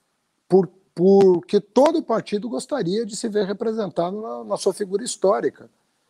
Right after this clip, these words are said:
Então, nós estamos, nesse momento, lutando pra que isso aconteça.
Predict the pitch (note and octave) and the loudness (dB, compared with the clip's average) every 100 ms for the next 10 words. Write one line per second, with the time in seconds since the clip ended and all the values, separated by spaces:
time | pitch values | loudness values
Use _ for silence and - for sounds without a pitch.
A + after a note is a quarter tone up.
0 | _ _ - A#3 B3+ - C4 B3 A#3 - | _ _ 2 4 4 4 4 6 4 2
1 | G#3+ F3 G#3 C4+ C4+ - A3+ C4+ A3+ G3+ | 0 0 -2 -4 -4 0 2 2 -2 -4
2 | - D3 - C#3+ C3 A#2 A2+ A2 | -4 -6 -8 -12 -12 -10 -10 -10